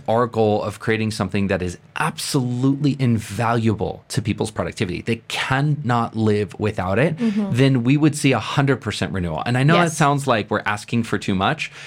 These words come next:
Speaker 1: but I think
Speaker 2: We,
Speaker 1: sometimes
Speaker 2: we, but both things can be true, and we're
Speaker 1: Yes.
Speaker 2: holding both things in our mind
Speaker 1: Yes.
Speaker 2: simultaneously.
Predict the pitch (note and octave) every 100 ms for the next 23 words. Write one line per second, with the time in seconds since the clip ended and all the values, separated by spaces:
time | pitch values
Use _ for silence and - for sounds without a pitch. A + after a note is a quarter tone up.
0 | - - C3+ C#3 E3+ - D3+ C#3+ C#3 D4+
1 | D4+ C4+ C4 A#3+ C#4+ D4 C#4+ C4+ C4 -
2 | A#3+ G#3+ G3 - F3+ F3+ F#3+ A3+ A3 A3+
3 | G#3 G#3 G#3+ G#3 G3+ F#3+ F#3 F3+ F3+ F3+
4 | F3+ G3 A#3 C4+ G3 - D3+